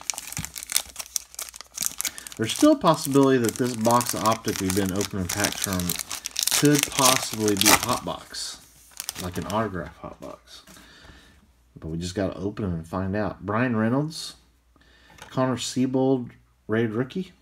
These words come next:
Joe Ryan, rated rookie. And Luis Robert Splash. Hmm.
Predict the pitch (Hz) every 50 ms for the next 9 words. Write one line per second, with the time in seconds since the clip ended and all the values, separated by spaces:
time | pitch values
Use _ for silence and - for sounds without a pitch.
0 | _ _ _ _ _ _ _ _ _ _ _ _ _ _ _ _ _ _ _ _
1 | _ _ _ _ _ _ _ - - - - 104 113 117 113 104 98 104 113 123
2 | 131 139 139 139 139 143 143 135 139 143 139 - - 151 147 143 - - _ -
3 | 104 107 101 98 95 92 92 98 113 120 127 123 123 - 65 101 107 110 110 104
4 | 104 87 - - - - - - - - 92 90 90 85 - - - - - -
5 | - - - - - - - - - - - - - - - - - - - -
6 | - - - - - - - - - - - - - - - 127 123 123 110 87